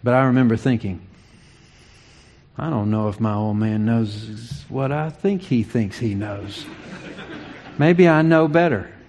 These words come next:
That's just adolescence, isn't it? We grow out of it. And then we go back and we say, "Mom and Dad, you didn't tell us the half of this stuff.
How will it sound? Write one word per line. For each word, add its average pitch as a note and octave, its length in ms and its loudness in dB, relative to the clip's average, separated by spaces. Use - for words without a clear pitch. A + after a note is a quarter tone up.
That's C#3+ 220 0
just D3 280 0
adolescence, B2+ 800 4
isn't C3 260 2
it? C#3+ 300 -4
We F3 160 8
grow F3 320 8
out G3+ 220 8
of A#2 180 2
it. G#2+ 100 -8
And C3+ 180 4
then G3 160 8
we F#3+ 140 6
go D#3 160 8
back C3+ 340 4
and C3 100 4
we B2+ 120 2
say, A#2+ 200 0
"Mom B2 280 2
and A#2+ 100 2
Dad, A#2 380 0
you D3 220 4
didn't B2 180 4
tell A2+ 180 2
us A#2+ 140 -4
the D#3+ 100 2
half F3+ 380 0
of G#2+ 180 -2
this G#2 160 -4
stuff. F#2 540 -8